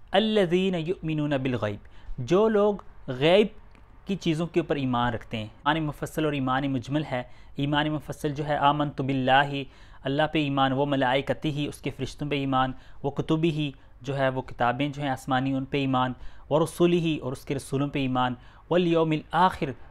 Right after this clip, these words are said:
آخرت کے دن پہ ایمان، والقدر خیرہ و شرہ من اللہ تعالی، اور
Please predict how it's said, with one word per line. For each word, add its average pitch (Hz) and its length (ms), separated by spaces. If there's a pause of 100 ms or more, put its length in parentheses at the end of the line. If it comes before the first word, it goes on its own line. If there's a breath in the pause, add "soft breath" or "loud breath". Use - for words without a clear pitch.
آخرت 151 360
کے 160 100
دن 139 220
پہ 156 120
ایمان، 131 400 (300 soft breath)
والقدر 180 420 (120)
خیرہ 214 460
و 180 80
شرہ 202 520
من 156 160
اللہ 147 420
تعالی، 135 540 (220)
اور 180 120